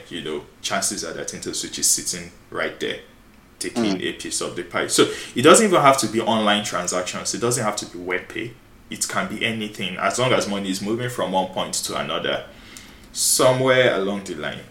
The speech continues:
Speaker 1: they are making money from it. So that, at that scale, really, um, I don't think their overhead is going to be a problem.
Speaker 2: Right.
Speaker 1: This, this is me just talking now. It's not like I know any numbers or anything, right? But,
Speaker 2: Mm-hmm.
Speaker 1: I mean, I can just imagine that at,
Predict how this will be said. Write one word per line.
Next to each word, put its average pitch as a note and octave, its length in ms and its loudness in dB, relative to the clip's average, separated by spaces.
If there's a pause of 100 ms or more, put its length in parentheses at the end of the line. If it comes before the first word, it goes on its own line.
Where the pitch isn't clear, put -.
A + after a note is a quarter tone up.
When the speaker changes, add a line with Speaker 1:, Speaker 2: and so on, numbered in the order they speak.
(140)
Speaker 1:
they F2 140 -4
are E2+ 80 -2
making F2+ 340 -4
money E2 280 -6
from D#2 260 -6
it. C2+ 140 -6
So - 200 8
that, C3 400 8
at A2+ 220 8
that C#3 200 8
scale, F2 440 4 (640)
really, F#2+ 500 -6 (800)
um, F2+ 460 4
I F#2+ 160 2
don't A2+ 220 0
think G#2 280 -4
their F#2 120 -2
overhead F2 560 -4
is E2 160 -8
going F2 180 -8
to - 120 -6
be E2+ 140 -4
a D2 40 -6
problem. C#2+ 420 -6 (1000)
Speaker 2:
Right. A2 160 6
Speaker 1:
This, B2 260 10
this D3 180 10
is A#2+ 140 6
me B2 80 6
just A#2 260 6
talking G2+ 320 0
now. F#2 180 0
It's F#2 180 -4
not G#2 140 0
like F2+ 180 -2
I F2 100 -2
know F#2+ 120 -4
any F#2 220 -2
numbers B2+ 580 0
or E2 120 -4
anything, E2 560 -8 (100)
right? D2 400 -2
But, C2+ 200 -2
Speaker 2:
Mm-hmm. B2+ 200 0
Speaker 1:
I G#2 100 4
mean, F2+ 180 -4 (120)
I G2 100 4
can G2 180 2
just A2 300 4
imagine F2 420 -4
that - 180 -4
at, - 220 -6